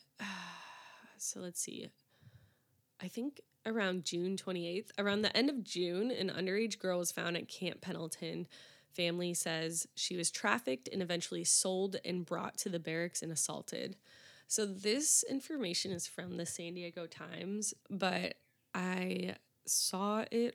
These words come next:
on Reddit originally, on the San Diego subreddit. So basically, a girl was found at Camp Pendleton two weeks after she had been reported missing. Per her family. And her family's alleging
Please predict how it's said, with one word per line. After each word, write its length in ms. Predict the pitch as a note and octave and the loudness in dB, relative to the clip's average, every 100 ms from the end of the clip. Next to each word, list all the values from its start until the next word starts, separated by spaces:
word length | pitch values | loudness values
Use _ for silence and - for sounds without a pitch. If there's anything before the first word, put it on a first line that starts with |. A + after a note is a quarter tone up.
| - | -2
on 340 | F3+ E3+ E3 | -2 -2 -2
Reddit 420 | E3 E3 E3+ F#3+ - | -4 -4 -4 -4 -2
originally, 840 | F#3+ F#3+ G3+ G#3+ A3+ A#3+ B3+ B3+ - - - _ | -2 -2 -2 0 2 2 0 -4 -14 -20 -20 _
on 160 | F#3+ F#3 | -2 0
the 140 | F3 | 0
San 200 | E3 E3+ | 0 0
Diego 200 | E3 D#3+ | 0 -2
subreddit. 540 | E3 D#3+ E3 E3+ G#3 - _ _ _ _ _ _ - - | -4 -4 -2 0 0 -4 _ _ _ _ _ _ -16 -4
So 140 | A#3+ | 4
basically, 320 | G3+ F#3 B3+ | 4 6 8
a 40 | A3+ | 8
girl 320 | F#3 F#3 F#3+ | 8 6 6
was 160 | F#3 - | 6 2
found 300 | F3 F3 F3 | 0 0 -2
at 80 | |
Camp 260 | - F3 - | -4 -6 -4
Pendleton 580 | F3+ F3 E3+ D#3+ E3 E3 - - - - - _ - | -2 -2 -2 -2 -2 -4 -8 -20 -20 -20 -20 _ -4
two 260 | - A3+ G#3+ | 0 2 4
weeks 300 | A3 G3 - | 2 2 0
after 400 | F#3 F#3 F#3+ F#3 | 0 0 0 0
she 340 | - G3 F3 | 0 0 0
had 180 | F3 E3 | -2 -2
been 300 | E3+ E3 D#3+ | -2 0 -2
reported 460 | E3 - F3 E3 F3 | -4 -2 -2 0 -2
missing. 720 | E3 E3 G#3 A3+ C4 C#4+ C#4+ - _ _ _ _ - - | -2 0 4 4 4 2 0 -6 _ _ _ _ -20 -6
Per 240 | F#3+ F3+ | -2 0
her 200 | D#3+ E3+ | -2 -6
family. 720 | D#3+ - - C#2+ - - - G3+ - | -6 -6 -6 -6 -8 -8 -8 -10 -4
And 160 | F#3 F#3 | 0 2
her 100 | F#3 | 0
family's 460 | F3+ F3+ G3 F#3 - | 0 2 2 2 0
alleging 720 | F#3+ F3+ F3+ E3+ E3 E3 | 0 2 2 2 0 0